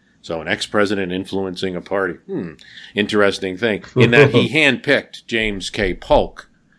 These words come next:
Speaker 1: versus his own V P, Martin Van Buren, who he was disappointed with. And one of the things among many, uh, you know, he just didn't like the British. I mean, Jackson did not like the British.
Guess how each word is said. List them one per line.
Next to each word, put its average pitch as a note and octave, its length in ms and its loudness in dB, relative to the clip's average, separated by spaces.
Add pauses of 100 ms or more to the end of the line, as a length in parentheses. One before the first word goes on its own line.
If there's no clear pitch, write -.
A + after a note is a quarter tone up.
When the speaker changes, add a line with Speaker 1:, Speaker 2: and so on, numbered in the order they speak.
(120)
Speaker 1:
versus A2+ 580 2
his A#2 220 2
own G#2+ 220 2
V G2 220 -2
P, G#2 520 -4 (200)
Martin G2+ 340 -2
Van F#2 280 -2
Buren, G2+ 360 0
who F#2+ 140 -4
he F2 60 -4
was F2 160 -8
disappointed F2 760 -6
with. D#2+ 480 -10 (340)
And G#2+ 220 0
one C3 200 4
of B2+ 120 2
the B2+ 80 2
things B2 280 0
among C#3 360 4
many, F#2 420 2
uh, F#2+ 240 -4
you F2+ 100 -6 (260)
know, C#3+ 100 4
he D3 100 0
just E3 220 0
didn't D#3+ 180 4
like C3 240 2
the G2 80 -6
British. F#2 500 -2
I E2 120 -14
mean, E2+ 160 -10
Jackson A2 680 -2
did E2+ 240 -10
not G#2+ 260 -6
like G#2 260 -2
the G2 80 -8
British. - 520 -6